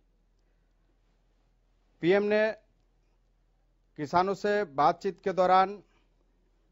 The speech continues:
उन्होंने कहा कि जिस तरह से कुछ लोग हैं वो चाहते नहीं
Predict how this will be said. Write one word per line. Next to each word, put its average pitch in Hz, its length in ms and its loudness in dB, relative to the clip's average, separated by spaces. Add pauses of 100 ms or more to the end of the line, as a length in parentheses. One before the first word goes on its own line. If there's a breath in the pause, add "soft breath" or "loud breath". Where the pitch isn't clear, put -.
(420)
उन्होंने 170 280 -2
कहा 175 380 2 (3250)
कि 156 80 -6
जिस 175 260 -4
तरह 196 180 2
से 202 140 -6
कुछ - 260 -10
लोग 175 260 -2
हैं 196 180 -2
वो 175 160 -4
चाहते 160 440 -2
नहीं 190 340 -2